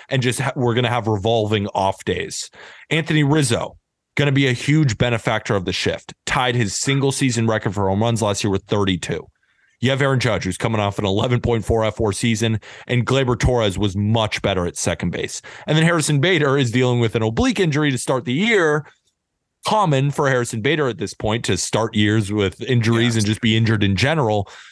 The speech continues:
Speaker 1: but he's in a contract year. We expect him, once he comes back, to be good. And I assume it's gonna be early May, late April. He's shut down for six weeks starting now, so that's about the timetable we should expect him at.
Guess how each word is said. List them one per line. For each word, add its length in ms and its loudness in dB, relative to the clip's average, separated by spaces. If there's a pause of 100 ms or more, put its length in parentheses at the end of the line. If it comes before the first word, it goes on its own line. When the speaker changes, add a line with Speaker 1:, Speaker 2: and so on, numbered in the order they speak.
(100)
Speaker 1:
but 320 -2
he's 180 -2
in 100 2
a 60 -2
contract 540 -2
year. 100 2
We 140 2
expect 600 -6
him, 180 0
once 220 0
he 100 -2
comes 240 -2
back, 400 -2 (260)
to 80 4
be 200 2
good. 240 0
And 120 2
I 100 0
assume 280 0
it's 80 -4
gonna 160 0
be 140 2 (1120)
early 340 4
May, 340 2
late 240 2
April. 360 0
He's 200 -2
shut 320 -2
down 200 0
for 140 -2
six 280 -4
weeks 240 0
starting 320 0
now, 300 0
so 480 0 (380)
that's 160 -2
about 280 0
the 60 -8
timetable 540 -2
we 120 0
should 160 -2
expect 480 -4
him 100 -4
at. 160 -6